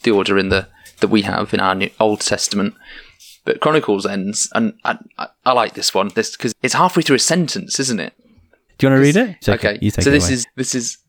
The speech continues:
Speaker 1: the proclamation of Cyrus, okay? "Thus says Cyrus, king of Persia,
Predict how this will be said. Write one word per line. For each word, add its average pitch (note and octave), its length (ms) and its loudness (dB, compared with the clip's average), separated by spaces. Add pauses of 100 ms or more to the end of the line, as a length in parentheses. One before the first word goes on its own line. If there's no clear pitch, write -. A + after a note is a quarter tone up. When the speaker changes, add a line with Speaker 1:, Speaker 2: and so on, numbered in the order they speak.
(180)
Speaker 1:
the A#2+ 80 -4
proclamation C3 720 0
of G#2 100 -4
Cyrus, G#2 680 -2
okay? G#2 400 -4 (500)
"Thus C3 220 0
says B2 380 2
Cyrus, G#2+ 540 0
king C3+ 300 -4
of - 180 -8
Persia, G#2+ 540 -4